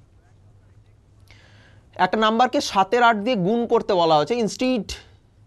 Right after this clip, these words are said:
পরিবর্তে, instead মানে পরিবর্তে, she divided the number by seven by eight, মানে সে নাম্বারটা সাতের আট দিয়ে ডিভাইড করলো, মানে তাকে গুণ করতে বলা হয়েছে।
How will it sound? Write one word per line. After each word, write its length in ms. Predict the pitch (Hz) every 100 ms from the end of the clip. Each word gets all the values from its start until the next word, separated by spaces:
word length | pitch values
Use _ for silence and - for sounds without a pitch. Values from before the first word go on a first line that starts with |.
| _
পরিবর্তে, 540 | 190 247 240 147 131 - 131
instead 420 | 196 196 233 208 139
মানে 160 | 165
পরিবর্তে, 580 | 165 208 208 139 - 147 - - _ - - - -
she 80 | 202
divided 640 | 202 220 262 269 254 269 202
the 80 | 254 220
number 280 | 220 220 220 208
by 100 | 202 196
seven 180 | 170 156
by 80 | 135 110
eight, 200 | 101 160
মানে 200 | 196 214 - -
সে 320 | - 247 190
নাম্বারটা 500 | 180 196 214 185 226
সাতের 720 | - - - 208 196 - 226
আট 120 | 226
দিয়ে 200 | 202 226
ডিভাইড 480 | 185 156 165 185 165
করলো, 260 | - 120 107
মানে 160 | 165 208
তাকে 420 | 226 240 196 196 - - - 151
গুণ 280 | 220 269 269
করতে 320 | 277 277 277
বলা 260 | 214 185 180
হয়েছে। 580 | 165 151 - 175 254